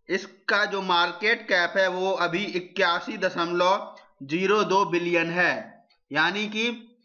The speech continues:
अभी तेरह पॉइंट पचासी रुपए पर है। आप लोग चाहें तो अभी इसमें investment कर सकते हैं।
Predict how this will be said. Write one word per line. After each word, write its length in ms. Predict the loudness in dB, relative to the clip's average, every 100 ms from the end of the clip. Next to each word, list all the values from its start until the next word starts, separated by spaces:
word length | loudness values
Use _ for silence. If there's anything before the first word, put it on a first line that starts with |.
| _ _ _ _ _ _ _ _ _ -4
अभी 320 | -2 -2 -4
तेरह 360 | -2 0 2 2
पॉइंट 340 | 0 -2 -2
पचासी 500 | -8 -2 0 0 -2
रुपए 280 | -4 0 -2
पर 240 | 0 -2
है। 480 | 0 0 -2 -10 -4
आप 200 | 0 0 0
लोग 280 | -4 -4 0
चाहें 420 | 2 2 -2 -2
तो 100 | -2
अभी 360 | 0 0 -2
इसमें 480 | -6 -6 -2 -2 0
investment 800 | -2 0 2 0 -2 -2 -2 0
कर 160 | 0 2
सकते 440 | 0 -2 -2 -2
हैं। 360 | 0 0 -2